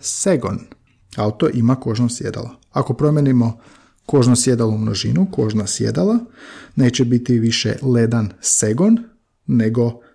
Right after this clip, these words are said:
ledajn segojn. To su ti nastavci za množinu u akuzativu. Dakle, autoj, havas, ledajn, segojn. Um, subjekt, predikat i, uh, objekt, izravni, dakle, u akuzativu je standardna s-,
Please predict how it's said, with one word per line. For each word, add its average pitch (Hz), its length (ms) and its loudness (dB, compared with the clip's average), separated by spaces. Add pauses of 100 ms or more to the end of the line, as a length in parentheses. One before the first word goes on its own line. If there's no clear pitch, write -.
ledajn 135 640 4 (240)
segojn. 107 720 0 (500)
To - 120 -6
su 120 120 -2
ti 147 180 2
nastavci 117 520 -2
za 120 180 -2
množinu 120 460 0 (220)
u 143 160 0
akuzativu. 95 560 -6 (380)
Dakle, 127 340 -2
autoj, 196 600 2
havas, 151 580 -2 (500)
ledajn, 131 680 2
segojn. 104 560 -4 (420)
Um, 131 560 -2 (720)
subjekt, 147 360 2
predikat 127 480 0
i, 110 360 2
uh, 117 80 -4 (280)
objekt, 151 720 -2 (260)
izravni, 143 440 2
dakle, 120 260 -2
u 120 80 0
akuzativu 120 600 -2
je 110 240 -2
standardna 110 420 -2
s-, - 200 -4